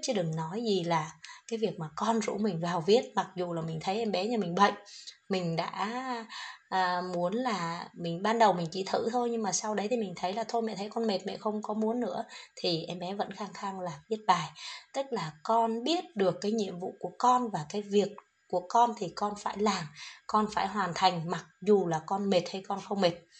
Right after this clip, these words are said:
Đấy. Thì đó là cái câu chuyện, và cái câu chuyện nó đã kết thúc rồi. Thì nếu như mà các bố mẹ,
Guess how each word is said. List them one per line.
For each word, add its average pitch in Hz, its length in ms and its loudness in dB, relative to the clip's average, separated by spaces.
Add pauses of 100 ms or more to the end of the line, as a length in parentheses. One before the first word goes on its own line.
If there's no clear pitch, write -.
(500)
Đấy. 170 200 -2 (1600)
Thì 180 100 -4
đó 165 140 0
là 202 120 -2
cái 202 160 -10
câu 190 120 -4
chuyện, 185 340 -2
và 165 60 -4
cái 180 140 -6
câu 185 100 -8
chuyện 180 200 0
nó 170 80 -4
đã 185 140 -6
kết 208 140 -6
thúc 226 160 -4
rồi. 196 140 2 (720)
Thì 175 120 -6
nếu 175 160 0
như 226 140 0
mà 180 240 0
các 247 180 -4
bố 233 120 8
mẹ, 254 280 4